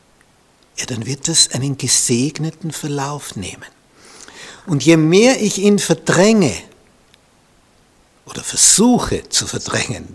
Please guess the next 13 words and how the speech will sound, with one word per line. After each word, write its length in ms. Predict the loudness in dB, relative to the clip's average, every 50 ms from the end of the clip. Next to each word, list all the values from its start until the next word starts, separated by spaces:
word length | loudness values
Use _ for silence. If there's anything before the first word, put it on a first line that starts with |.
| -14 -10
<laughs> 80 | -8
denn 100 | -8 -6
in 100 | -6 -6
Wirklichkeit 520 | -6 -6 -6 -8 -10 -10 -8 -8 -10 -8 -8
geht's 240 | -8 -6 -4 -4 -6
ja 80 | -6
nicht, 200 | -8 -10 -14 -16 _ -20 -20 -20 -20 -20 -20 -20 -20 -20 -20 -20 _ _ _ _ _ _ _ _ _ _ _ _ _ _ _ _ _ _ _ _ _ _ _ -8
desto 240 | -4 -2 -2 0 0
schlimmer 520 | 0 0 -2 -4 -6 -6 -8 -8 -10 -10 -14 _ _ _ _ _ _
für 140 | -10 -8 -6
mein 140 | -6 -6 -8
ganzes 420 | -8 -8 -8 -8 -4 -2 -2 -4
Dasein 400 | -2 -4 -6 -6 -6 -6 -8 -10